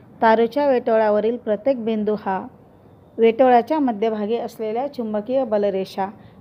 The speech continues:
निर्माण करण्यात सहभागी असतो आणि या बलरेषा वेटोळ्याच्या मध्यभागी एकाच दिशेने कार्यरत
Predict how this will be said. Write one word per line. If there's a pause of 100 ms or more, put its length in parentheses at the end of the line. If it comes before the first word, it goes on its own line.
निर्माण
करण्यात
सहभागी (520)
असतो (400)
आणि
या
बलरेषा
वेटोळ्याच्या
मध्यभागी (160)
एकाच
दिशेने
कार्यरत